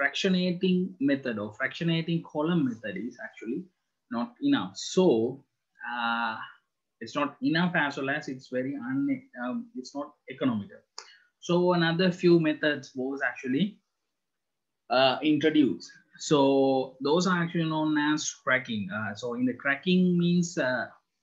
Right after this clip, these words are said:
uh, they, they will, uh, crack certain chemical compounds into different other compounds to make, like, petrol or diesel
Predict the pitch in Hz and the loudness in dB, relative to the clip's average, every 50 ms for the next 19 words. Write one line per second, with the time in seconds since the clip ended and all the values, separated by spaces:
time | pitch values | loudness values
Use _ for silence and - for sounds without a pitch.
0 | _ _ _ _ _ _ _ _ _ _ _ _ - 120 117 113 117 120 123 120 | _ _ _ _ _ _ _ _ _ _ _ _ -8 -6 -4 -4 -2 -2 -2 -2
1 | 92 123 123 123 123 127 127 127 123 120 120 120 113 113 110 107 107 107 101 101 | -2 -4 -4 -4 -2 -2 0 0 0 0 0 0 0 0 0 0 -2 -4 -6 -8
2 | - - - 139 131 135 131 - - - - _ _ _ _ _ - - - 127 | -12 -8 -4 -2 -2 -2 -4 -8 -16 -20 -20 _ _ _ _ _ -16 -6 -4 -2
3 | 131 135 135 135 147 143 139 131 131 - 123 127 135 135 139 139 139 135 - 123 | -2 -2 -2 -2 -2 -2 -2 -2 -2 -2 0 0 0 0 -2 -4 -4 -4 -4 -4
4 | - 240 - - 135 139 139 139 131 - 131 127 135 127 131 131 131 120 - _ | -4 -4 -4 -2 0 0 0 0 -2 -4 -4 -4 -2 -2 -4 -6 -6 -6 -8 _
5 | _ _ 113 117 - - 139 143 139 135 127 - 107 113 127 135 143 135 - 151 | _ _ -20 -14 -10 -6 -4 -2 -2 -2 -2 -4 -8 -8 -8 -8 -10 -8 -8 -6
6 | 139 139 131 135 135 135 147 165 175 170 - _ _ _ _ _ _ _ _ - | -6 -6 -6 -8 -8 -6 -6 -6 -8 -10 -14 _ _ _ _ _ _ _ _ 0
7 | 123 120 123 127 139 151 147 143 - - _ _ - 117 123 120 113 113 117 120 | 2 2 4 2 2 0 -2 -4 -10 -16 _ _ -12 -10 -10 -10 -10 -6 -6 -6
8 | 117 120 127 127 123 127 127 123 123 120 117 113 120 120 127 | -6 -4 -4 -4 -2 -2 -2 -2 -2 -4 -6 -4 -6 -6 -8